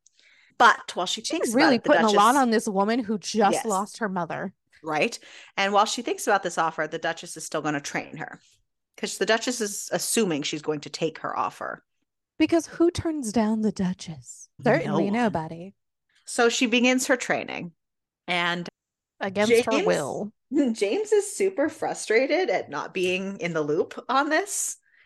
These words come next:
Speaker 1: and why she is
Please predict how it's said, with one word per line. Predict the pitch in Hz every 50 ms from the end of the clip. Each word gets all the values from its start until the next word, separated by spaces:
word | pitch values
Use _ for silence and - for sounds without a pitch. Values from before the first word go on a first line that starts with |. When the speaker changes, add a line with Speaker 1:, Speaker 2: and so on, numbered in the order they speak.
| _ _ _
Speaker 1:
and | - 196 190 185 175 156 147 147
why | 117 120 110 131 147 165 180 214 233 240 220 127
she | - - - - - 240 240 240 240 233
is | - - 220 214 208 214 214 214 214 220 214 208 208 220